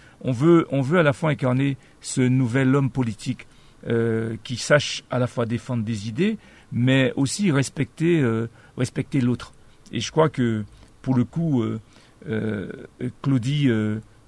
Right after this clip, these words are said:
tu as cette, euh, cette capacité à, à,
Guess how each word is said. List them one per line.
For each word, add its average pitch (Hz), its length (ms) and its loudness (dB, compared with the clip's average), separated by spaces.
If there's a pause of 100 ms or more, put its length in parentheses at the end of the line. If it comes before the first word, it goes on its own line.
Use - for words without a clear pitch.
tu 123 180 -2
as 135 60 2
cette, - 300 -4
euh, 117 340 0
cette 120 500 -6
capacité 135 800 -2 (520)
à, 110 320 0 (280)
à, 110 560 -4